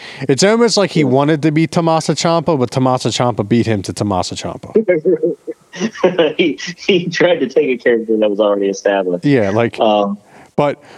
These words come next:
Speaker 1: my thing,
Speaker 2: it
Speaker 1: my thing is, man, and if, if one thing, like I said, you know, W W E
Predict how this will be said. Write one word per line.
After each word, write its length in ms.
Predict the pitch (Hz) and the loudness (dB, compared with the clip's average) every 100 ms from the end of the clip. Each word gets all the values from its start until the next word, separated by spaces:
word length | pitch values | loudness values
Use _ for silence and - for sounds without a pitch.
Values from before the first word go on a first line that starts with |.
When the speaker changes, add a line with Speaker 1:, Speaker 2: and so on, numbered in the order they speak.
| - | -2
Speaker 1:
my 140 | 160 | 0
thing, 300 | 160 170 185 | 2 2 2
Speaker 2:
it 180 | 175 120 | 0 0
Speaker 1:
my 180 | 160 160 | 0 0
thing 280 | - 180 160 | 0 0 2
is, 240 | 165 139 | 2 2
man, 240 | 131 123 123 | 2 2 2
and 280 | 123 127 | 2 2
if, 200 | 135 120 | 2 0
if 280 | 120 127 113 | 0 0 2
one 220 | 135 160 | 0 2
thing, 420 | 139 143 127 123 110 | 2 2 2 0 0
like 200 | 120 117 | 0 0
I 20 | |
said, 240 | - 123 | 0 0
you 80 | 117 | 2
know, 60 | 113 | 2
W 240 | 117 113 | 0 2
W 240 | 117 120 | 0 2
E 240 | 117 110 | 2 0